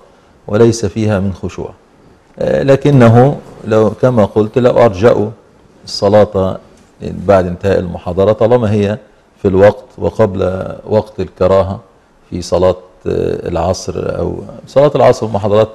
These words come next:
لن تكون إلا في الظهر والعصر، بعد الأذان بحوالي الساعة،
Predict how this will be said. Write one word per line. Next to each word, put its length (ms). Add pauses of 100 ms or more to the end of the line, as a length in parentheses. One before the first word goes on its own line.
لن 180
تكون 260
إلا 240
في 100
الظهر 320
والعصر، 320 (680)
بعد 460
الأذان 800
بحوالي 420
الساعة، 500